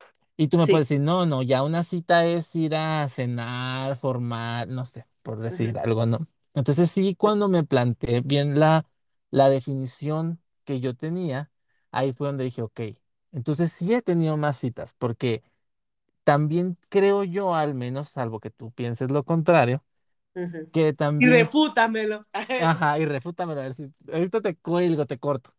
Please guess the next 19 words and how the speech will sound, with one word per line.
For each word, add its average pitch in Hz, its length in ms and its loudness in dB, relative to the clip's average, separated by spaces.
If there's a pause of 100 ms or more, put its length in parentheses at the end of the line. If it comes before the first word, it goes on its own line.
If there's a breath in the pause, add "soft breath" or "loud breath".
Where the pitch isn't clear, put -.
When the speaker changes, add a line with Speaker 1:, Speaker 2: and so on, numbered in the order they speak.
(880)
Speaker 1:
No, 180 220 -2
y 185 80 0
también 165 400 0
yo 196 120 0
pienso 208 400 -6
que - 120 -8
el 120 80 -2
hecho 123 240 -6
de 165 140 -6
que 131 160 -6
alguien 143 480 -2 (600)
te 165 100 2
invite 160 320 2
a 175 60 0
comer, 135 420 -4
pero 120 220 -2
que - 100 -2
esta 208 200 0
persona 156 500 -2